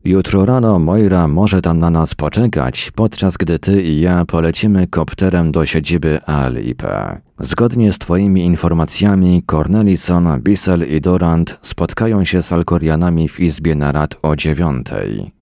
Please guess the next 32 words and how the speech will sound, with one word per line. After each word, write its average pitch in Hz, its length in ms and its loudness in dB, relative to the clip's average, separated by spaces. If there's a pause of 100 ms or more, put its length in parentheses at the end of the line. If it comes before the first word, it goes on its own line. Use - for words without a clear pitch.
Potraktujemy 104 840 0
ich 98 240 0
mnóstwem 82 680 0
gazu 92 480 0
usypiającego, 80 1200 -2
zdobędziemy 85 760 0
proces 92 440 -2
długowieczności 85 1120 0
i 76 80 0
znikniemy. 64 880 -2 (140)
Od 85 220 0
dłuższego 95 560 0
czasu 104 380 2
w 92 100 -6
administracji 95 880 0
ani 85 200 0
nigdzie 87 380 0
indziej 87 500 2
nie 87 180 2
ma 85 160 2
żadnych 95 420 0
formalnych 85 580 -2
straży. 50 720 -6 (280)
Nie 78 220 0
będzie 117 360 2
też 98 280 0
żadnego 87 560 0
sposobu 85 560 -2
na 71 240 -2
to, 82 380 0
żeby 76 420 -2
nas 69 380 -4